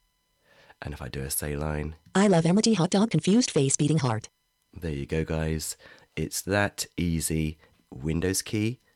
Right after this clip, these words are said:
Speaker 1: and full stop. And as soon as you've hit enter on the one that you want, then it goes away again. Ooh, brainwave. Condiment, C O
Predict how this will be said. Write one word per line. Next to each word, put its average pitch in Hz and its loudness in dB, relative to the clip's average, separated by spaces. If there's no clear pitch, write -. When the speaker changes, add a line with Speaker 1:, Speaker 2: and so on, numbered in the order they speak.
Speaker 1:
and 76 -6
full 82 -4
stop. - -4
And 73 -8
as 69 -6
soon 117 2
as 98 0
you've 85 -2
hit - -12
enter 107 2
on 113 4
the 98 4
one 85 4
that 78 -4
you 78 -2
want, 80 -2
then 82 -4
it - -10
goes 71 -8
away 65 -8
again. 67 -10
Ooh, - 4
brainwave. 82 0
Condiment, 98 0
C 117 2
O 90 4